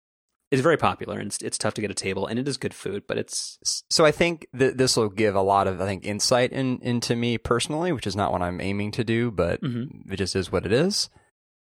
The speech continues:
Speaker 2: I don't, I don't like the community tables. And I'm not,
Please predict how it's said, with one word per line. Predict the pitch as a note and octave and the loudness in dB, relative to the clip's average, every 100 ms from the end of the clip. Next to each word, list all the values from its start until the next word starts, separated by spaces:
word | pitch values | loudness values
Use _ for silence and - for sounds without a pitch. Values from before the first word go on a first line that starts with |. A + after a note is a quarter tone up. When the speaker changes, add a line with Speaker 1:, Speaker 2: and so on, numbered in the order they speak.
| _ - | _ -2
Speaker 2:
I | C#3+ | 2
don't, | E3 F3+ - - | 2 2 2 2
I | D3+ | 4
don't | F3 C#3+ | 2 4
like | D3+ D3+ | 2 4
the | C3+ B2+ A#2 - | 4 4 4 0
community | B2+ A#2 A2 F#2+ | 0 2 2 -2
tables. | - G#2+ - - - - _ _ _ _ _ _ _ _ _ _ _ _ - | -4 -4 -4 -4 -4 -6 _ _ _ _ _ _ _ _ _ _ _ _ -2
And | A2+ | 2
I'm | A#2 A#2 | 4 6
not, | B2+ | 4